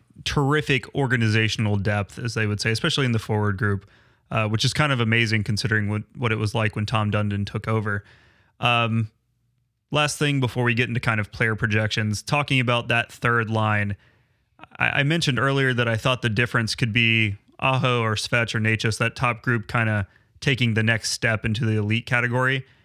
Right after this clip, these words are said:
I think another aspect of that is, do you regress if Staal and Niederreiter come back to earth a little bit this year? 'Cause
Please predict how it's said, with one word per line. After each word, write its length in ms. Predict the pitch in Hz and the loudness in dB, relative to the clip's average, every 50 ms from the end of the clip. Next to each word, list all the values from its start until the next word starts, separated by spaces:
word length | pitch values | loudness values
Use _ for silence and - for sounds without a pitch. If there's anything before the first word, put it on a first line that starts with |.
| _ _ - | _ _ -4
I 100 | - 123 | -2 0
think 200 | 117 - 147 131 | 0 2 0 0
another 480 | 139 107 107 110 113 117 113 117 113 110 | 0 0 0 2 2 2 2 2 2 2
aspect 500 | 110 117 117 113 - - - 113 107 - | 2 2 0 0 -2 -2 -2 -2 -2 -2
of 80 | 113 104 | -2 0
that 180 | 110 113 110 110 | 0 0 2 0
is, 280 | 110 110 107 104 - - _ _ _ _ _ _ _ _ _ _ _ _ _ _ | 0 0 -2 -4 -6 -10 _ _ _ _ _ _ _ _ _ _ _ _ _ _
do 120 | - 131 127 | 0 2 2
you 160 | 127 127 127 | 2 2 2
regress 760 | 117 113 117 110 98 107 113 117 117 120 123 117 - - - - - | 2 2 0 0 0 0 2 2 2 2 2 0 -2 -4 -4 -6 -4
if 340 | - 117 107 - - - _ _ | -2 -2 -2 -2 -6 -18 _ _
Staal 800 | - - - - - - 135 123 117 120 120 117 117 113 113 120 131 | -10 -6 -4 -2 0 0 0 0 2 0 0 0 -2 -2 -4 -4 -2
and 180 | 120 110 110 | 0 2 4
Niederreiter 760 | 113 117 120 117 113 110 110 107 107 110 110 107 104 104 101 _ _ _ _ _ _ - | 4 4 4 4 4 2 2 2 2 2 0 0 0 -2 -4 _ _ _ _ _ _ -6
come 180 | - - 139 117 | -2 0 2 2
back 200 | 120 113 110 - | 2 0 0 -2
to 60 | - 117 | -6 -6
earth 280 | 127 120 113 110 - | -2 -2 -2 -2 -2
a 40 | 117 | -4
little 180 | 113 113 113 - | -4 -4 -4 -4
bit 180 | - - - | -6 -8 -8
this 200 | - - - - | -6 -6 -6 -6
year? 240 | - 50 50 - - _ _ _ _ - | -6 -6 -10 -10 -12 _ _ _ _ -6
'Cause 400 | - 127 113 110 107 101 - | -2 0 0 0 0 0 -4